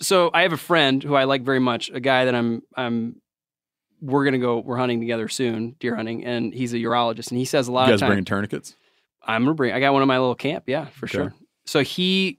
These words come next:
Speaker 1: he often says he's a urologist, so he deals with a lot of, like, sixty-year-olds that don't want their prostate operated on.
Speaker 2: Mm-hmm.
Speaker 1: And he says,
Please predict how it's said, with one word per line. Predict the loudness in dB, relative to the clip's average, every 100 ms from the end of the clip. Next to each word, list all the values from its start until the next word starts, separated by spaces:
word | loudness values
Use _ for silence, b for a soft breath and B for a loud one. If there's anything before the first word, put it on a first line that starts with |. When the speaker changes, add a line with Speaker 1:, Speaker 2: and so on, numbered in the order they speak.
| _
Speaker 1:
he | -2 2
often | 4 4 2
says | -2 -2 -2
he's | -2
a | 0
urologist, | 4 4 4 0
so | -4
he | 0
deals | 0 0
with | 0
a |
lot | 2 2
of, | 2
like, | -2 -4
sixty-year-olds | -6 -4 -2 -2 -2 -4 -4
that | -4 -4 -6 -2
don't | 0
want | 0 -2
their | -6
prostate | -2 -2 -2 -6 -6
operated | -6 -6 -6 -6
on. | -8 -8 -8 -4
Speaker 2:
Mm-hmm. | -2 -2 -6 -2
Speaker 1:
And | 2
he | 2
says, | 2 2 2 2 -2